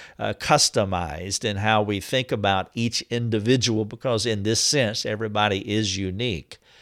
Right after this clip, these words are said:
But the primary things to consider are whether you are changing, which progressive sanctification affords. And so that's point number one. Are you changing?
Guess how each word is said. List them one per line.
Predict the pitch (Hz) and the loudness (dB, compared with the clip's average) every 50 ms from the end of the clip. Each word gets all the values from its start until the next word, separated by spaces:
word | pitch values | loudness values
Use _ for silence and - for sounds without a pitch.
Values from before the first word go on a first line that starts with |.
| - - - - - - - | -20 -20 -20 -20 -20 -10 4
But | 139 147 143 | 6 6 6
the | 139 104 | 6 2
primary | - - 165 208 262 285 208 139 123 110 | 2 2 2 2 2 2 4 4 4 4
things | 90 - - 143 135 135 131 120 113 - - | 0 0 0 2 2 2 2 -2 -2 -4 -2
to | - 120 107 | -2 -2 -2
consider | - 101 87 - - - - 170 175 - 82 87 104 120 - | -2 -4 -4 0 0 2 4 4 4 4 2 2 -2 0 0
are | 107 104 101 | 2 2 2
whether | 104 113 117 117 104 113 | 4 6 4 4 4 4
you | 113 113 113 113 110 - | 2 2 2 0 0 0
are | 78 120 139 160 202 | 4 4 4 4 4
changing, | - - - - 80 76 73 71 - - 71 67 62 53 - 78 - _ _ _ _ - - - - - | 0 -2 -2 -2 -4 -6 -8 -10 -10 -10 -10 -10 -12 -14 -16 -18 -20 _ _ _ _ -20 -20 -20 -10 2
which | 123 135 135 - - | 2 4 4 4 2
progressive | - 139 117 113 123 127 135 - - 139 113 - | 2 2 4 6 8 8 8 6 4 2 2 2
sanctification | - 135 117 - - 107 - 104 - - 135 143 147 139 - - 120 104 101 101 - _ - - _ - | 0 0 0 -2 -6 -6 -6 -6 -2 0 0 2 2 2 0 0 0 0 -2 -4 -8 _ -20 -20 _ 0
affords. | 120 120 113 - - 151 160 175 156 104 80 64 60 - - - - - - - - - | 0 0 0 0 -2 0 2 4 4 2 0 -2 -4 -2 -2 -2 -2 -4 -18 -12 2 2
And | 123 123 | 4 4
so | - - 139 127 | 6 6 6 6
that's | 113 135 185 262 - - | 8 6 6 6 4 0
point | _ _ - - 143 127 113 - | _ _ 2 4 4 4 4 2
number | 123 117 113 101 95 101 98 | 0 0 0 0 0 -2 -2
one. | 92 90 107 131 135 117 104 107 - | -2 -2 -2 -2 0 0 0 -2 -2
Are | - 135 143 175 247 302 339 | 2 6 8 10 10 8 8
you | 302 240 190 202 190 165 151 | 4 2 4 6 6 6 6
changing? | - - - 202 190 214 202 175 135 107 90 95 82 76 64 58 55 - | 4 2 2 2 2 2 2 0 0 0 0 -2 -4 -6 -8 -12 -18 -20